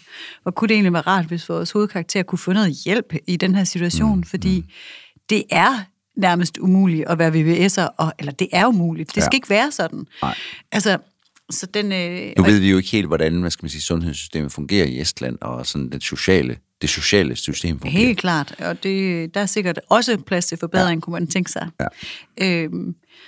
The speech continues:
Speaker 1: men så synes jeg, det der med standarderne i forhold til, hvad er egentlig... Øhm, hvis standarder er egentlig de rigtige, og lige
Speaker 2: Mm.
Speaker 1: præcis her omkring børn og parforhold, der er det jo meget tit kvinderne, der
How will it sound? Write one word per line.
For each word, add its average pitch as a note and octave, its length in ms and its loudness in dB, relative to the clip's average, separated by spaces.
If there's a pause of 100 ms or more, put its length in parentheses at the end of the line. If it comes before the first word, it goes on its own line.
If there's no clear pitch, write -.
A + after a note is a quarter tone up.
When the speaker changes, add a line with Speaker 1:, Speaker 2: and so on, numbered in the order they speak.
(240)
Speaker 1:
men G#3+ 80 2
så C#4 120 2
synes D4+ 200 2
jeg, C#4+ 100 2
det B3+ 80 2
der B3 80 4
med G3+ 120 2
standarderne F3+ 800 0
i F3+ 60 -2
forhold G#3+ 360 0
til, G3+ 200 -2
hvad F#3+ 160 2
er A3 60 2
egentlig... E3 720 0
Øhm, D3+ 280 -4 (1000)
hvis C4+ 220 0
standarder A3+ 500 2
er D#3 40 -2
egentlig F#3+ 280 0
de D#3 80 -4
rigtige, - 460 -6
og - 60 -2
lige A3 120 2
Speaker 2:
Mm. F#2 60 4
Speaker 1:
præcis A#3 340 -2
her G3+ 200 -2
omkring F3 400 -2
børn F3+ 300 2 (720)
og F#3+ 160 2
parforhold, F3 640 -2
der G3+ 60 2
er G#3 80 4
det G#3 60 0
jo F#3+ 60 2
meget G#3 300 0
tit A#3 320 -4
kvinderne, G3+ 400 0
der - 60 -10